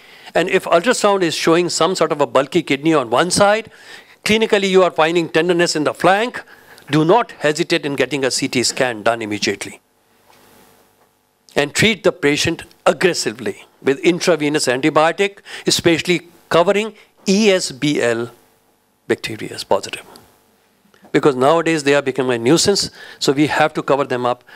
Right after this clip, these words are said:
and put them very alert. So that is the line of investigation and treatment for this condition. So we have covered lower tract infection, interstitial cystitis, overactive bladder,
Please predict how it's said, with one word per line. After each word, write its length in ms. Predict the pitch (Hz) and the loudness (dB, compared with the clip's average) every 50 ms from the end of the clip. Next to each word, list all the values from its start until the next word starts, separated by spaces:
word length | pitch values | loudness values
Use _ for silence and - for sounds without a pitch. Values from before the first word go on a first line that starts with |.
| - - - | -20 -8 -4
and 260 | 123 117 120 120 120 _ _ _ _ | -4 -2 -2 -4 -8 _ _ _ _
put 160 | - 117 110 - | -4 -4 -2 -2
them 240 | 117 113 110 110 - - - | -2 -2 -4 -6 -10 -8 -6
very 200 | 110 107 104 107 | -4 -2 -2 -2
alert. 340 | 101 92 92 92 - - - - - - - - - - - - | -2 -2 -4 -8 -8 -12 -14 -16 -20 -20 -20 -20 -20 -20 -12 -4
So 120 | - - | -4 -2
that 240 | 139 131 160 170 160 | 0 2 0 0 2
is 140 | 208 196 160 | 0 0 0
the 80 | 185 | 0
line 260 | 165 156 151 160 165 175 | 0 0 0 2 0 0
of 140 | 165 - | 0 0
investigation 640 | 156 143 139 139 135 - - 139 147 135 - 147 139 | -2 -2 0 -2 -2 -2 -2 0 0 0 0 0 0
and 120 | 135 131 127 | 0 0 0
treatment 420 | - 131 131 - 160 165 180 - - - - - - - _ _ _ _ | -2 -4 0 0 -2 -2 -2 -4 -10 -18 -20 -20 -20 -20 _ _ _ _
for 260 | - 135 139 151 165 - - - - _ _ | 0 2 2 2 0 -2 -10 -20 -20 _ _
this 160 | - 151 - | -2 -2 0
condition. 440 | - - 107 101 98 - - - 110 | 0 -2 -2 -2 -2 -2 -2 -2 0
So 140 | 110 - 151 | 0 0 0
we 140 | 143 156 170 | 2 4 4
have 240 | 175 185 190 - - | 4 2 0 0 0
covered 380 | 160 156 156 175 185 196 190 - - - - - - | 0 2 2 2 0 0 -4 -10 -20 -20 -20 -10 -6
lower 320 | - 123 139 151 180 190 | 0 2 4 6 6 4
tract 260 | 190 - 208 196 - | 4 2 0 0 0
infection, 540 | 202 196 175 - 202 196 - - 233 240 247 - - - _ - - - | 0 -2 0 2 0 0 0 0 0 0 -2 -6 -14 -20 _ -20 -6 -2
interstitial 640 | 131 135 - - 147 131 - - 147 - - 156 | -2 0 2 2 0 0 0 -2 -2 -2 -2 0
cystitis, 600 | - - 156 - - 165 160 160 - 175 160 - - | 0 0 0 0 0 0 0 0 -2 -4 -4 -4 -2
overactive 540 | - 131 127 135 143 147 147 - - 156 143 | 0 0 2 2 2 0 0 -2 -6 -6 -2
bladder, 320 | 147 151 151 156 170 175 | 0 0 0 0 -2 -4